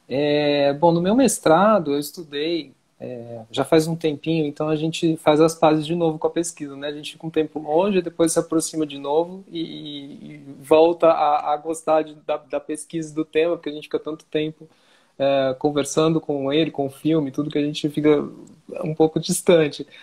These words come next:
Mas no, no, no mestrado eu pesquisei um filme do Karim Einoso e do Marcelo Gomes, de dois mil e nove,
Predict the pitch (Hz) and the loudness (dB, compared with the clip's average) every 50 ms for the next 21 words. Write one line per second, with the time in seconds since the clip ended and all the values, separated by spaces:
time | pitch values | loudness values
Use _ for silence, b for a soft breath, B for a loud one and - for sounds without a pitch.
0 | B B B B _ - 151 151 151 151 151 156 151 147 160 160 180 190 165 160 | B B B B _ -6 -4 -2 2 4 4 4 4 4 2 2 2 2 2 4
1 | 165 165 160 160 160 156 156 156 160 160 170 170 170 170 - - 170 170 175 180 | 4 4 4 4 4 4 2 2 0 2 2 2 2 2 2 4 6 6 6 4
2 | 175 196 208 - - 185 185 185 - 196 196 190 - - 190 165 165 170 170 180 | 2 -2 -6 -4 -4 -4 -4 -2 0 -2 -2 -2 -4 -8 -6 -2 -2 -2 -2 -2
3 | 196 208 196 - 190 170 170 165 160 160 - 165 160 156 156 156 156 156 147 139 | -4 -8 -6 -6 -6 -4 -4 -4 -4 -4 -2 0 0 0 0 -2 -2 -2 -2 -4
4 | 139 135 139 135 135 135 135 139 135 - 143 139 131 135 135 131 131 139 156 175 | -4 -4 -6 -8 -8 -6 -8 -8 -6 -4 -4 -4 -4 -4 -6 -6 -4 0 0 0
5 | 190 175 147 139 135 143 139 139 143 139 135 131 127 123 123 127 139 160 175 208 | -2 -2 -10 -8 -6 -6 -6 -8 -10 -16 -12 -10 -6 -2 0 0 0 -2 -4 -10
6 | 233 | -14